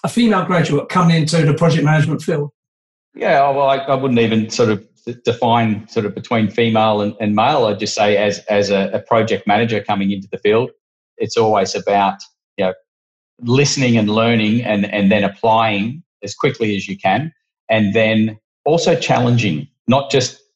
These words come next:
Speaker 2: you know, your boss says do something, you do it. It, it's very much about challenging and saying, "Well, you know, why is it done like this?" And understand that,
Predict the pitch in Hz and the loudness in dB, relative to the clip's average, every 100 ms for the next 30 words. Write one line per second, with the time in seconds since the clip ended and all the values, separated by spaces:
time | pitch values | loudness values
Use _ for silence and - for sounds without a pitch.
0 | - 110 101 110 104 - 104 - 101 95 | -2 0 0 0 -2 0 -2 0 0 0
1 | 104 98 98 95 - 90 82 _ _ _ | 0 0 2 -2 0 -2 -2 _ _ _
2 | - 95 90 104 80 - - 95 92 104 | -2 0 2 2 2 -2 -4 -4 -2 -4
3 | - 220 - 110 104 202 98 - - 101 | 0 0 2 0 0 -2 0 0 0 0
4 | 98 98 90 87 - 92 92 95 92 92 | 2 2 0 -2 0 0 2 0 0 -4
5 | _ 98 107 123 120 123 123 - - 92 | _ -6 0 0 2 -2 -4 -10 -2 0
6 | 87 85 80 _ 85 - - - 90 92 | 0 -2 -6 _ -10 -10 -10 -10 -4 -2
7 | 92 98 - _ 123 139 139 117 - 107 | 0 -2 -6 _ -2 0 0 -2 -2 -2
8 | 104 107 104 92 92 | 0 0 -2 -2 -4